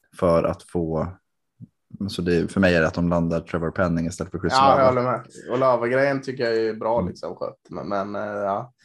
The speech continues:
Speaker 1: Att,
Speaker 2: Jag
Speaker 1: att
Speaker 2: kan
Speaker 1: liksom
Speaker 2: till-
Speaker 1: lägga väldigt mycket resurser från draft i år och nästa år på att få Trevor Penning. Ja, det kanske är samtidigt deras, eh, backup left, eller deras startande tackle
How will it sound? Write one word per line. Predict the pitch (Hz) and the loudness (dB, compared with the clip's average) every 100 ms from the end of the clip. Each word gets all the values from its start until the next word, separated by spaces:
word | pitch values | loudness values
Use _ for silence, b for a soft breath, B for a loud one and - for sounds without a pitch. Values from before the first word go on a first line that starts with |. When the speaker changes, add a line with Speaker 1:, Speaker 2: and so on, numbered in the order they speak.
| b | b
Speaker 1:
Att, | 98 92 | -4 -2
Speaker 2:
Jag | - | -2
Speaker 1:
att | 98 | 0
Speaker 2:
kan | 101 | 0
Speaker 1:
liksom | 98 95 | 2 0
Speaker 2:
till- | - - - 98 | 0 -10 -2 2
Speaker 1:
lägga | 101 101 | 4 4
väldigt | 92 101 95 92 | 4 4 4 2
mycket | 92 - 85 | 0 0 -2
resurser | 85 90 - 90 - 87 82 - | -2 -2 -2 -4 -2 -2 -2 -2
från | 90 82 82 65 57 | -2 0 0 -2 -6
draft | - 85 - - - | -2 0 0 -4 -6
i | 80 | -4
år | 80 | -4
och | - - | -8 -4
nästa | 85 - - | -4 -4 -4
år | 90 78 - | -2 -4 -4
på | - | -6
att | - | -4
få | 85 | -6
Trevor | - 87 | 0 0
Penning. | 82 104 95 92 92 | 2 2 4 4 2
Ja, | 92 98 - _ | 0 -2 -4 _
det | 98 | 0
kanske | 110 104 101 | 2 4 2
är | |
samtidigt | 120 107 127 104 - | 4 2 2 0 0
deras, | 101 95 - | 0 0 0
eh, | 95 92 92 - B B B - | 0 2 0 -4 B B B -2
backup | 101 - 101 - _ | -2 0 -2 -4 _
left, | 98 - 92 | -6 -4 -4
eller | 98 | -2
deras | 101 98 - - - | 0 0 -2 -10 -16
startande | - 104 92 95 95 | -2 0 2 0 0
tackle | - 98 - - 101 | -2 -6 -6 -4 0